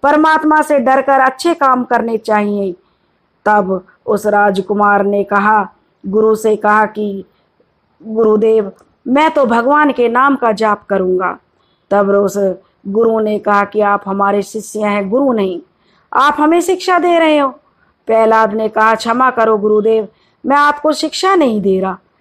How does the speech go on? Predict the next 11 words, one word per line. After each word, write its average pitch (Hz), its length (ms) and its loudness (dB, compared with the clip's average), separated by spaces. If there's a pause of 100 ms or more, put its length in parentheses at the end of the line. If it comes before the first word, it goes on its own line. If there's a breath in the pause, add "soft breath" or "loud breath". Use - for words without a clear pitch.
(200)
राजा 254 400 2
का 285 160 0
धर्म 254 360 0
बता 233 320 0
रहा 202 140 -2
हूँ। 185 280 -4 (640)
तब 208 240 2
उस 208 220 -2 (460 soft breath)
जो 202 240 0
शिक्षक 214 500 -4
था, 196 420 -2